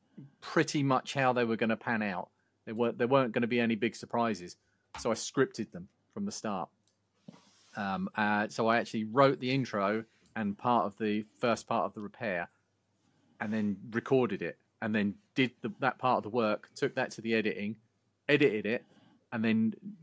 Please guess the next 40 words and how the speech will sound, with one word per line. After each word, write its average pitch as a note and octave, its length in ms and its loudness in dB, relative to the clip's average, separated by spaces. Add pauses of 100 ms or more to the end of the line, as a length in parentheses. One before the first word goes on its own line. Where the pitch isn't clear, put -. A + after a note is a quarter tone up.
(180)
wrote B2+ 220 4
the B2 80 -2
next C#3+ 240 0
part, G#2 400 0 (360)
went B2 280 2
and A#2 100 0
did A2+ 200 -2
that, G#2+ 300 0 (800)
um, A2 320 -4
brought A2 240 2
it G#2+ 80 -4
back, A2 320 0
edited G#2+ 440 -2
it, G#2+ 160 -4 (340)
wrote A2 240 2
the A2+ 60 -4
next G#2 240 -4
part G#2+ 400 0
until A#2+ 280 0
I A2+ 80 2
got - 160 0
to - 80 -14
the A2+ 60 -2
end A2+ 120 -2
of G#2+ 60 -6
the A2 60 -6
video. B2 220 2
So A2+ 220 0
I A#2 40 4
was G#2+ 140 0
doing A#2 200 2
it A2 140 -2
bit A#2 140 0
by G#2 140 -2
bit G2 280 -6
rather G#2+ 340 2
than G2 220 -12 (460)
the G#2 60 -8
whole G#2 180 -2
thing G2+ 340 -2